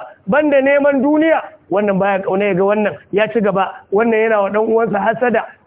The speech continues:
wannan yana ganin ya zai ya kawo wani abu wanda zai musguna ma al'umma, shi dai matsalarsa kawai ya samu kuɗi, kowa ma ya shiga bala'i,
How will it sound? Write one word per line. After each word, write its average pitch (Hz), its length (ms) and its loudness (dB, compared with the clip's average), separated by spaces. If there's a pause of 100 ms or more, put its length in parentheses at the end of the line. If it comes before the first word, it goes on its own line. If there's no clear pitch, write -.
wannan 247 360 2
yana 240 260 2
ganin 247 320 0 (180)
ya 226 320 2
zai 254 280 2
ya 240 60 0
kawo 254 320 2
wani 262 160 2
abu 240 300 -2 (200)
wanda 254 340 2
zai 254 160 4
musguna 262 520 2
ma 254 140 0
al'umma, 254 400 0 (240)
shi 233 240 -2
dai 240 120 2
matsalarsa 226 600 -2
kawai 247 440 2
ya - 100 -2
samu 208 300 0
kuɗi, 277 420 0 (720)
kowa 294 500 8
ma 302 200 4
ya 269 60 2
shiga 240 240 4
bala'i, 302 520 4